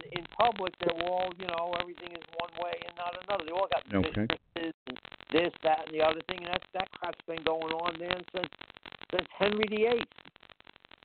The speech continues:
Speaker 2: All right, all right. Uh, obviously, you're a history buff. You have a, a lot of knowledge on the English, both past and, and present. Um,
Speaker 1: I do.
Speaker 2: I, I,
Speaker 1: I,
Speaker 2: I'm
Speaker 1: I
Speaker 2: gonna
Speaker 1: don't
Speaker 2: say they're
Speaker 1: like them,
Speaker 2: confused here.
Speaker 1: I
Speaker 2: I
Speaker 1: don't like them.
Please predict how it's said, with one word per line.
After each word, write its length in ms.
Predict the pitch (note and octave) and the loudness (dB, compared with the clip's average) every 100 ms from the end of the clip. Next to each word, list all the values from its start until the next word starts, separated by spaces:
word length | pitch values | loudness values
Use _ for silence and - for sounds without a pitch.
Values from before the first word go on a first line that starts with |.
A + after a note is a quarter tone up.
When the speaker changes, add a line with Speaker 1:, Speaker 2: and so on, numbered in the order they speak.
| _ G1+ - - G1+ - - - - G1+ _ - - - - - - - - - | _ -20 -20 -20 -20 -20 -20 -20 -20 -20 _ -20 -18 -18 -18 -18 -16 -16 -2 4
Speaker 2:
All 120 | C3 | 8
right, 280 | F3 A3 - - - | 8 6 4 -12 -10
all 140 | B2+ D#3+ | -4 -2
right. 180 | F3+ - | -4 -2
Uh, 80 | B2+ - | -2 4
obviously, 420 | C3+ D3+ D#3 B2+ | 4 6 4 6
you're 180 | B2 A#2 | 8 8
a 60 | G#2 | 8
history 320 | D3 - A#2 | 4 4 0
buff. 240 | G#2+ C3 - | 2 -2 -2
You 100 | A2 | -4
have 100 | G2+ | -4
a, 140 | G2 - | -8 -6
a 80 | G#2+ | -8
lot 340 | G2+ A#2+ C#3+ | -4 0 0
of 100 | B2 | 0
knowledge 480 | A#2+ B2+ B2+ A2+ G#2 | -2 -2 0 0 -4
on 120 | A2 | -8
the 120 | G#2+ | -8
English, 240 | A2 B2 C3+ _ - D#3 - | -8 -10 -12 _ -18 -18 -10
both 160 | - F#2+ - | -2 0 0
past 240 | - A#2 - - | 2 2 2 -8
and, 240 | A#2+ B2 G#2+ - | -4 -4 -4 -2
and 180 | B2 - | -2 2
present. 320 | A#2 A2 G#2+ - _ - - - - - - | 0 2 -4 -10 _ -20 -16 -10 -10 -10 -4
Um, 100 | B2 | 4
Speaker 1:
I 140 | B2 A#2+ A2+ | 6 6 6
do. 80 | D3 | 6
Speaker 2:
I, 80 | |
I, 360 | B2 - B2+ B2 - _ | 8 8 6 4 -2 _
Speaker 1:
I, 40 | B2+ | 2
Speaker 2:
I'm 60 | C3+ _ _ _ | 2 _ _ _
Speaker 1:
I 80 | D3 | -6
Speaker 2:
gonna 100 | D#3+ | 0
Speaker 1:
don't 140 | D3 D3+ | 0 6
Speaker 2:
say 60 | |
they're 180 | D3+ D#3+ | 6 6
Speaker 1:
like 160 | D#3+ E3 | 2 -2
them, 120 | A2 | -4
Speaker 2:
confused 340 | E3 D3+ D3+ - | 0 2 2 -2
here. 200 | D3 C#3 | -2 2
Speaker 1:
I 140 | C3+ D3 | 4 2
Speaker 2:
I 20 | |
Speaker 1:
don't 140 | - - - | 0 -8 -8
like 140 | D#3+ | -6
them. 100 | - | -8